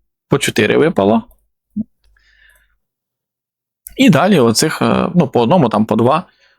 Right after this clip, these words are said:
е, також, е, хороших випало. І <laughs> прям дуже, е, класно, що випало три екзи. Так, це тестовий екземпляр, але, ну, представте собі, хтось там крутить на тисячу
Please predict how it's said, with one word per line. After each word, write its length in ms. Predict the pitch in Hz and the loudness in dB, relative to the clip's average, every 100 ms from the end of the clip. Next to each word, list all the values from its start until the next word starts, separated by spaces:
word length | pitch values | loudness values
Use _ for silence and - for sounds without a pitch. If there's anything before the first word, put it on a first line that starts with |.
| _ | _
е, 200 | 104 110 | -4 -4
також, 480 | 110 104 123 127 - - | -4 -4 -2 -2 -2 -2
е, 340 | - - - - - | -2 -2 -2 -6 -8
хороших 640 | - 123 113 - - - _ _ - | -4 -2 -2 -4 -10 -16 _ _ -4
випало. 520 | 120 123 - - - - | -2 0 0 -2 -4 -4
І 280 | 123 120 127 - - | -2 0 -2 -4 -2
<laughs> 220 | 117 117 | -2 -2
прям 220 | 135 113 | -2 -2
дуже, 320 | 113 160 131 110 - - - - _ - | 0 2 0 -4 -12 -20 -20 -20 _ -4
е, 300 | 107 101 - - - - - | -2 0 -2 -6 -10 -18 -4
класно, 440 | 123 170 202 120 | 0 0 0 -2
що 340 | 107 - 107 - | -2 -2 -4 -4
випало 540 | 123 123 117 110 110 | -4 -2 0 0 0
три 320 | - 127 104 | 0 0 0
екзи. 360 | 104 120 151 233 - _ _ | 0 0 0 -2 -8 _ _
Так, 240 | - 104 - | -6 -6 -4
це 100 | 117 | -2
тестовий 380 | 120 104 120 139 | -2 -2 0 0
екземпляр, 220 | 170 - | 0 0
але, 160 | 123 | 2
ну, 140 | 139 113 | 2 0
представте 380 | - 117 110 - | -2 -4 -4 -4
собі, 160 | 117 | -6
хтось 240 | 113 117 - | -2 -4 -2
там 160 | - | -6
крутить 440 | - 156 226 143 - | -2 0 2 0 -4
на 180 | - - - _ _ _ | -6 -8 -20 _ _ _
тисячу 640 | 135 120 - - - - | -2 -2 -4 -4 -4 -6